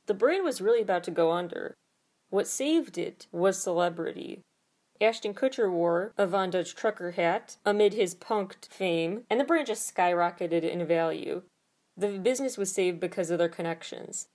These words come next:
They knew celebrities, they could coordinate with stylists,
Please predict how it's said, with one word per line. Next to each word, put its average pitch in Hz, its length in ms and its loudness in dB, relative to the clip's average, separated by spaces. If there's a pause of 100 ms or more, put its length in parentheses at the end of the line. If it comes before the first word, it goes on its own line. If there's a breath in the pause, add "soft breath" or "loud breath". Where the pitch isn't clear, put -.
(160)
They 226 220 4
knew 226 240 -2
celebrities, 180 880 0
they 208 140 0
could 226 180 0
coordinate 180 560 -2
with 170 120 0
stylists, 170 720 0